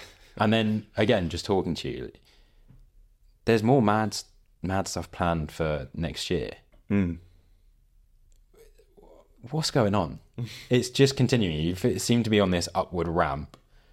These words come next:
Speaker 1: And is
Speaker 2: Yeah.
Speaker 1: it, is it part of where you, you see yourself in a year's time that you wanna do this? Or are you just doing it, like you said at the beginning this year, you want to give everything a go and see what happened? Is it still on that sort of wave?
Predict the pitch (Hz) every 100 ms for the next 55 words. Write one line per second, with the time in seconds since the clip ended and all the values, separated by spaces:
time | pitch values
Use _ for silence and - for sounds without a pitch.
0 | _ - 107 104 107 92 - 107 104 101
1 | 110 107 98 101 98 95 95 95 92 82
2 | 90 - 98 90 87 - 92 - 90 87
3 | 85 - 90 82 82 85 78 85 101 135
4 | 90 85 82 87 92 90 85 87 87 -
5 | - 82 80 110 101 78 - 76 69 -
6 | - 92 90 - 76 - 95 92 82 78
7 | 71 64 62 - _ _ - 78 82 69
8 | 71 - 53 50 - - 90 90 - 98
9 | 87 85 82 - - 67 64 50 -